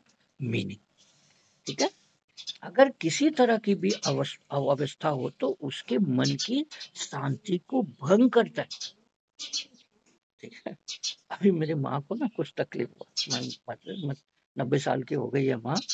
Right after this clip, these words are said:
वो मेरे को फोन <laughs> करके बोल रही है, हाँ, कि "सुन, देखो, मेरे को ये तकलीफ है, वो तकलीफ है", ऐसे करके मन ऐसा दवाई दो ना कि थोड़ा सा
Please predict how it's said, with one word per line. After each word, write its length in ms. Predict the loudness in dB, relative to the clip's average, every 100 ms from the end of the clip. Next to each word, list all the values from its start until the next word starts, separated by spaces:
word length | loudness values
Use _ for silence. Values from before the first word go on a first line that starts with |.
| -8 _ _
वो 60 | -4
मेरे 220 | -2 -2
को 160 | -2 -2
फोन 380 | 0 4 6
<laughs> 80 | 6
करके 280 | 2 4 4
बोल 260 | 4 0 0
रही 180 | -4
है, 40 | -4 -10 -12 _ _ -6
हाँ, 220 | -6 -6 -12 _ _ _ _ _
कि 680 | -4 -2 0 -2 -4 -8 _ _ _ _
"सुन, 180 | -6 -4
देखो, 500 | -2 -2 -2 -2 -4
मेरे 180 | -2 -2
को 140 | -2
ये 240 | 0 0
तकलीफ 540 | 0 -6 -4 -2 -2 -2
है, 120 | -2
वो 200 | -2 -4
तकलीफ 540 | -4 -4 -4 -4 -4 -2
है", 140 | -2 -4 _ _
ऐसे 240 | -10 -8 -8
करके 400 | -12 -8 -6 -4
मन 380 | -4 -2 -2 -2 -8 -10 -8
ऐसा 360 | -4 -2 0
दवाई 380 | 0 0 2 2
दो 180 | 2 0
ना 200 | -2 -2 -8 -20 -6
कि 80 | -6 -6 -12 -10
थोड़ा 220 | -2 0
सा 180 | 0